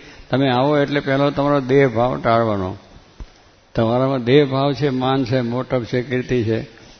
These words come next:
હવે તમે આવ્યા હોય, મોટ-, સારા બધા પૈસાદાર હોય ને, જ્ઞાની હોય ને, બધા હોય, પણ એ કહે છે કે અહીં આયા છે તો આ બધો સાફ કરી આવો, ચોક સાફ કરો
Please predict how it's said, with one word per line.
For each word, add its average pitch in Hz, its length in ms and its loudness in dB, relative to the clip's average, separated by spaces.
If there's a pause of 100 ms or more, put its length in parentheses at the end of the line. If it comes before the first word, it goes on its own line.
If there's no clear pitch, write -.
(160)
હવે 120 140 0
તમે 131 300 -2
આવ્યા 147 280 2
હોય, 135 180 0
મોટ-, 127 300 -6
સારા 135 440 -2 (800)
બધા 127 200 2
પૈસાદાર 131 720 0
હોય 117 200 0
ને, 127 260 0
જ્ઞાની 131 380 0
હોય 117 140 0
ને, 127 60 -4
બધા 135 240 2
હોય, 110 240 0 (500)
પણ 123 100 -2
એ 143 160 2
કહે 143 180 0
છે 147 140 2
કે 131 60 -2
અહીં 139 240 2
આયા 143 220 2
છે 131 180 0
તો 131 60 -2
આ 127 120 0
બધો 127 260 -2
સાફ 120 400 -2
કરી 139 200 0
આવો, 110 180 0 (240)
ચોક 117 180 -4 (140)
સાફ 120 280 -2
કરો 104 280 -6